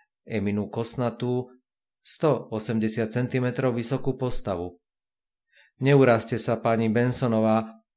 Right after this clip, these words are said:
vyzeráte ako skvelá žena, ale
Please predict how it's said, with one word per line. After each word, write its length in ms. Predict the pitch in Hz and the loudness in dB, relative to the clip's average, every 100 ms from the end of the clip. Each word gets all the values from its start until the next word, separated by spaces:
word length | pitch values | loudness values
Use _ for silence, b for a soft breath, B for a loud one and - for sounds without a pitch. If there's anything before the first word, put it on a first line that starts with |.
| _ _ | _ _
vyzeráte 480 | 117 139 139 120 123 | -4 0 2 2 0
ako 240 | 120 127 - | -2 0 0
skvelá 480 | - 127 135 127 | 2 2 4 2
žena, 320 | 117 127 110 110 | 2 2 0 0
ale 480 | 107 107 107 - | 0 0 0 -6